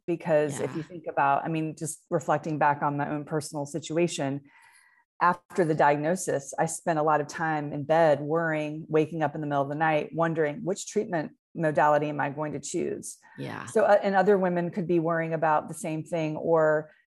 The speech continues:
Speaker 1: "Who's gonna, um, you know, care for my kids when I'm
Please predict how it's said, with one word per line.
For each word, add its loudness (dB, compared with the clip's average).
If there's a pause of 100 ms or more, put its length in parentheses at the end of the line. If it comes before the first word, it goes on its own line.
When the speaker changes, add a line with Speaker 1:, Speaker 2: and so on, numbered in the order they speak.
(140)
Speaker 1:
"Who's 0
gonna, 2
um, -2 (320)
you -6
know, 0
care 2
for -6
my 0
kids 2
when -6
I'm -4